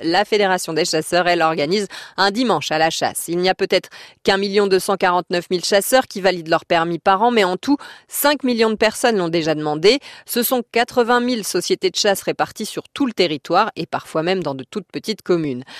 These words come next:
Après avoir été en constante diminution depuis dix ans, ils reprennent du poil de la bête avec de nouveaux apprentis chasseurs, plutôt des garçons de moins de vingt ans et des femmes entre vingt et trente ans.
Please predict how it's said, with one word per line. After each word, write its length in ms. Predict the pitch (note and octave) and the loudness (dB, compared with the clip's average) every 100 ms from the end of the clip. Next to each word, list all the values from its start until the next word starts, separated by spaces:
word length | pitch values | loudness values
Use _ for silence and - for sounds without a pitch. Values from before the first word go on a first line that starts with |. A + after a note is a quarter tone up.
| - - | -18 -6
Après 320 | - E3+ - F#3+ | -2 0 2 2
avoir 340 | E3 F#3 E3+ | 4 2 0
été 240 | F3 - | 0 2
en 120 | E3+ D3 | 0 0
constante 460 | E3+ - G3 F#3 | -6 -2 -2 -2
diminution 600 | F3 G3 F#3+ G3 - B3 | -2 0 0 0 0 0
depuis 320 | G#3+ F3 F#3 | 2 0 -2
dix 240 | E3+ G#3 A#3 | -8 0 2
ans, 80 | B3 | 2
ils 80 | |
reprennent 360 | F#3+ F#3+ A#3+ A#3 | 2 0 2 0
du 120 | G3 | 0
poil 240 | - A#3+ G#3+ | 0 0 4
de 80 | |
la 160 | G3+ D3+ | 4 4
bête 260 | D#3+ A#3 A#3 | 4 2 4
avec 240 | A3+ A3 | 2 2
de 80 | B3 | 2
nouveaux 340 | B3 A3+ B3+ | 0 2 4
apprentis 460 | B3 - A#3 - A3+ | 2 2 -4 -2 -2
chasseurs, 540 | - A3 - D#3 E3 | 2 2 2 0 0
plutôt 160 | - - F#3 | -2 -4 0
des 120 | F#3 | 2
garçons 560 | F#3 G3+ - - E3+ F3 | 2 2 0 -8 -6 -2
de 80 | F3 | 0
moins 220 | E3+ E3+ | 0 0
de 80 | E3 | 0
vingt 240 | F#3+ - | -2 0
ans 100 | D#3+ | 2
et 80 | G3 | 2
des 160 | A3 | 2
femmes 300 | B3 D3+ C3+ | 0 -2 -2
entre 240 | D#3 - F3 | -6 -4 -2
vingt 160 | E3 | 0
et 80 | E3 | -2
trente 340 | - C#3+ C#3 F3+ | -2 -8 -2 0
ans. 140 | A3 | 0